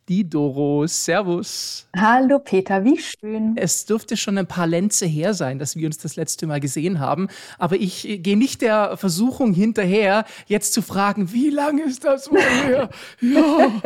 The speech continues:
Speaker 2: Ja, da verbringen wir zu viel Zeit mit Rechnen, ne?
Speaker 1: Ja, ja.
Speaker 2: Aber es war,
Speaker 1: Es
Speaker 2: äh, in unseren Jugendjahren.
Speaker 1: Ach, jetzt, ich, mir kommen die Tränen, es wird, oh.
Speaker 2: Oh,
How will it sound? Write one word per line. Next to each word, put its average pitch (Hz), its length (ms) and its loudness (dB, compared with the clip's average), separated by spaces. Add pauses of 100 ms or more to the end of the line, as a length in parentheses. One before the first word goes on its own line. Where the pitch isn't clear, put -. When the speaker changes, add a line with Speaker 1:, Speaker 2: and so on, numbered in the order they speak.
(560)
Speaker 2:
Ja, 226 120 4
da 247 180 6
verbringen 262 460 4
wir 269 100 6
zu 254 160 2
viel 277 140 4
Zeit 247 260 2
mit 247 100 2
Rechnen, 226 640 2
ne? 247 300 -2 (200)
Speaker 1:
Ja, 170 140 2
ja. 175 100 6
Speaker 2:
Aber 269 120 8
es - 180 -2
war, 262 220 6 (180)
Speaker 1:
Es 226 220 0
Speaker 2:
äh, 233 80 2
in 262 140 4
unseren 254 420 4
Jugendjahren. 196 1000 0 (160)
Speaker 1:
Ach, 170 360 0 (360)
jetzt, - 240 -2
ich, - 340 -4
mir 214 200 2
kommen 160 180 -4
die 277 100 2
Tränen, 156 380 0
es 147 180 -4
wird, 151 320 -4
oh. 185 200 2 (440)
Speaker 2:
Oh, 392 500 6